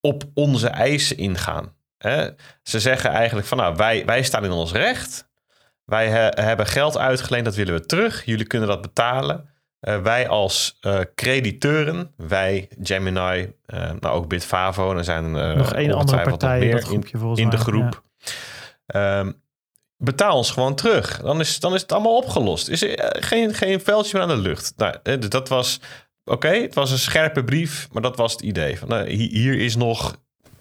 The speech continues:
Speaker 1: dit is nog te helen, zeg maar. Nou, en, en, maar wat er dan, eh, was het gisteren? Gisteren naar buiten
Speaker 2: Ja.
Speaker 1: kwam? Ik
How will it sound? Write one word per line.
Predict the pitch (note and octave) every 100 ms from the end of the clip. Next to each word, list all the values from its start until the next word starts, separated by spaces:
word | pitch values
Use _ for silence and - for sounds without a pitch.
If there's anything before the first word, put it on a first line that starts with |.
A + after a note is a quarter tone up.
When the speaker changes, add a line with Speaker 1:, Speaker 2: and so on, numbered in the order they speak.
| _ _
Speaker 1:
dit | - G#2
is | A#2
nog | B2+ B2+
te | B2+
helen, | F#2 F2+ D#2+ B1
zeg | - -
maar. | D#2 C3+ D3 - - - -
Nou, | B2+
en, | C3+ D3
en, | C3+ B2 B2 A#2+ - - - -
maar | A#2+
wat | A#2+ B2
er | B2
dan, | A#2 A2 A2
eh, | G#2+ G2 - D2+ -
was | G#2
het | G#2+
gisteren? | - F#3 - - C#4+
Gisteren | - F#3 - F3+
naar | D3+
buiten | C3+ C#3 C#3 B2+
Speaker 2:
Ja. | B2+
Speaker 1:
kwam? | F3 G#3+
Ik | -